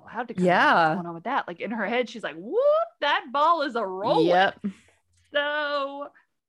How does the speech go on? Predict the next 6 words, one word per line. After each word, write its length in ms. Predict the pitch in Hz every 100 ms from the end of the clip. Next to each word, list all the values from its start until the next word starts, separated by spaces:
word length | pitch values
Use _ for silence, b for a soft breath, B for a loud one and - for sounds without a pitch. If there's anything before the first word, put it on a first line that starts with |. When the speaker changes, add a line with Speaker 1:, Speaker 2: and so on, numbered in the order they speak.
| _ _ _ _ _ _ _ -
Speaker 1:
Bella 340 | 254 285 302
and 120 | 320 302
Jacob 340 | 262 277 262
are 80 | 262
chatting, 800 | - 247 202 202 214 208 208 202
and 160 | 220 233